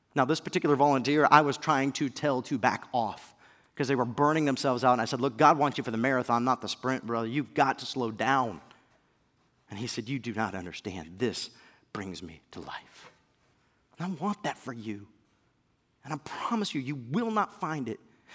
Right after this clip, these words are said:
in more money and more promotions. Not that those are bad, but you won't find it there. And you know, if you're honest with yourself, you haven't found it there yet. I'm begging you to find your place. And I love what I do,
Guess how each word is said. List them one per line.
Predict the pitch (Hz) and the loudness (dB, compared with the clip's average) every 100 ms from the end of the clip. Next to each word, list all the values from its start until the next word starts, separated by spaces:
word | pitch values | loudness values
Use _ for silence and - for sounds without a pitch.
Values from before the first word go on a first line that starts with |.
| - - | -18 -10
in | 113 | -6
more | 123 165 | -2 0
money | 180 156 143 | 2 0 0
and | 131 | -2
more | 123 120 | -2 -4
promotions. | 123 107 101 - 85 - - | -6 -10 -10 -14 -18 -14 -4
Not | 151 | -4
that | 226 | 0
those | 240 226 | 2 2
are | |
bad, | 170 208 208 160 - _ _ _ _ _ | 4 4 4 -4 -14 _ _ _ _ _
but | - | 0
you | 208 | 0
won't | 233 | 2
find | - 196 269 320 | 2 4 4 4
it | - 117 | 0 -2
there. | 98 85 - _ _ _ - | -10 -10 -20 _ _ _ -8
And | 147 | -2
you | 175 | 0
know, | 190 285 190 156 - | 4 6 6 4 -2
if | 147 | -4
you're | 170 - | -4 2
honest | 220 185 - | 2 2 -2
with | 113 | -8
yourself, | 98 - 110 98 - _ - | -10 -6 -6 -8 -14 _ -8
you | 101 | 0
haven't | 180 185 | 2 4
found | 190 | 4
it | 190 | 4
there | 214 196 | 0 0
yet. | 170 160 139 - - _ _ _ _ _ _ _ _ _ _ _ _ _ _ _ _ 196 | -2 -4 -6 -12 -20 _ _ _ _ _ _ _ _ _ _ _ _ _ _ _ _ -10
I'm | 185 - | -8 -4
begging | 156 131 107 | -2 0 -2
you | |
to | 101 | -6
find | - 120 113 | -8 -8 -8
your | 110 | -10
place. | - - - - - _ _ _ _ _ _ _ _ _ - | -12 -20 -20 -20 -20 _ _ _ _ _ _ _ _ _ -10
And | 147 | -2
I | 151 | 2
love | 135 135 151 135 | 4 4 2 0
what | 131 123 | -2 0
I | 117 | 0
do, | 107 107 | -2 -4